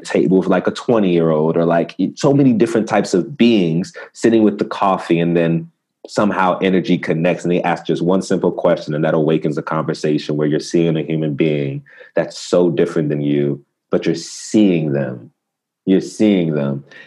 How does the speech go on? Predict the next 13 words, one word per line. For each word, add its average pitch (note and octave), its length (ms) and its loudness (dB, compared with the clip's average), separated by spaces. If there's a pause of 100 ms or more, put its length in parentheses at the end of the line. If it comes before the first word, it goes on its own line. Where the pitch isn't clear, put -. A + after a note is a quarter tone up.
And G#2+ 120 2
I B2 60 4
think B2+ 280 0
that A2 180 2
comes G#2 240 2
from G#2 80 2
a F#2+ 60 2
place F2+ 340 0
of, E2+ 100 2
again, D#2+ 640 0
you E2+ 120 -2
gotta E2+ 200 2
go, E2 260 2